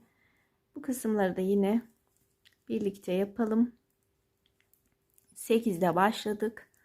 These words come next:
Sekiz düz bir kez, yedi düz bir kez, altı düz bir kez şeklinde ilerleyerek en son bir ör, bir kese kadar geldik.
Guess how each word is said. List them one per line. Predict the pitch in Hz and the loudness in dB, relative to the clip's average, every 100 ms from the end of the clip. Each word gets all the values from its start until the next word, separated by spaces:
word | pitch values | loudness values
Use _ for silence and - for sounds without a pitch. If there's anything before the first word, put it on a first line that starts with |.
| _ _ _ _ _ _ _ - | _ _ _ _ _ _ _ -20
Sekiz | - 247 240 202 190 | -2 -2 0 -2 -2
düz | 175 175 - - | -4 -6 -10 -4
bir | 202 202 | -4 -2
kez, | 170 180 - - - _ | 0 0 -2 -10 -16 _
yedi | 220 226 214 202 | 2 2 2 0
düz | 185 180 - | -2 -4 -4
bir | 175 - | -6 -4
kez, | 170 185 - - - | -4 -4 -6 -14 -4
altı | 208 208 208 220 196 | 2 2 0 -4 -2
düz | 185 185 - | -2 -4 -6
bir | 185 - | -8 -6
kez | 180 180 | -6 -6
şeklinde | - 151 - 156 151 - | -4 -6 -4 -4 -2 -4
ilerleyerek | 220 214 196 170 170 165 165 233 - _ - _ - | -2 2 2 2 0 -2 0 -2 -4 _ -20 _ 2
en | 247 233 | 6 6
son | 233 185 196 226 | 4 0 0 0
bir | 226 226 - | 0 -2 0
ör, | 175 180 | 0 0
bir | 214 214 | -2 -8
kese | - 185 - 175 | -8 -10 -8 -6
kadar | 202 202 220 | -2 2 4
geldik. | 240 196 151 - - - | 4 4 4 2 -10 -20